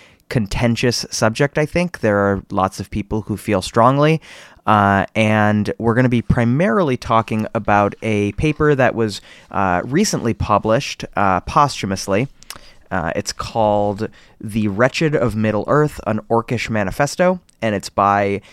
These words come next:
the, uh, the philosopher and political thinker Charles W. Mills. Uh, he passed away in, uh, two thousand twenty-one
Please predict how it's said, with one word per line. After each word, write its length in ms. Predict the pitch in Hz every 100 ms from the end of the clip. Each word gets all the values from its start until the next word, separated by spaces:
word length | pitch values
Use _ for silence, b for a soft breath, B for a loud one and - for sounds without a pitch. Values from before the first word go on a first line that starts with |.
| b
the, 580 | 120 104 104 98 95 92 -
uh, 320 | 90 85 80
the 100 | 92
philosopher 800 | - - 117 120 - 117 113 110
and 140 | 101
political 340 | 110 107 104 101
thinker 320 | 143 135 127
Charles 540 | - 120 117 113 110
W. 420 | - 107 110 101
Mills. 540 | 95 113 143 175 175 b b b -
Uh, 180 | 95 -
he 180 | 104 110
passed 300 | 110 104 113
away 300 | 101 98 98
in, 400 | 95 98 92 - - -
uh, 220 | 82 65 60
two 120 | 120
thousand 220 | 107 101
twenty-one 600 | - 110 98 104 139 147